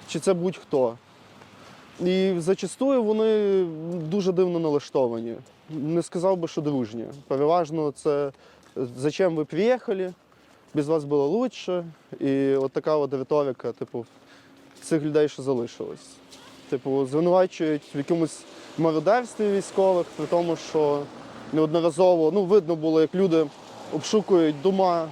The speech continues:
своїх сусідів, ще щось. І коли їм, ну, роблять зауваження або ще щось, кажуть, що так неправильно, так не можна, вони звинувачують, «Та от, е, З С У шники вкрали тут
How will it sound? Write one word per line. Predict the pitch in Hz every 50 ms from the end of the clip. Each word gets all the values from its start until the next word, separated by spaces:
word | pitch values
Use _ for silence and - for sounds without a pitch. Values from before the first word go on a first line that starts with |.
| - - -
своїх | 165 160 160 -
сусідів, | - 226 - - 415 294 233 220 190
ще | - 262 254 247
щось. | - 208 175 - - - - - - - - - - - - - - - - - - - - - - -
І | 202 202 208 202
коли | - - 226 233 247
їм, | 240 233 208 190 180 190 220
ну, | 277 269 220
роблять | 185 202 202 196 202 208
зауваження | 190 233 262 302 320 311 240 226 226 214
або | 208 196 208
ще | - 254 226
щось, | - -
кажуть, | - 208 190 160 -
що | - -
так | 214 202 175
неправильно, | 180 185 - 202 226 226 226 208 190 175 170
так | 156 185 170 -
не | 190
можна, | 190 220 247 247 185 185 190
вони | 180 180 180
звинувачують, | 170 160 180 185 185 180 175 - 170 -
«Та | - 196
от, | 220 277 302 277 226 - - - - - - - - - - - - - - - - - - -
е, | 147 139
З | 131 165
С | 165 - - 254
У | 285 302 277
шники | - - 220 190 - 190
вкрали | - - 226 233 226 220 190
тут | - 208 185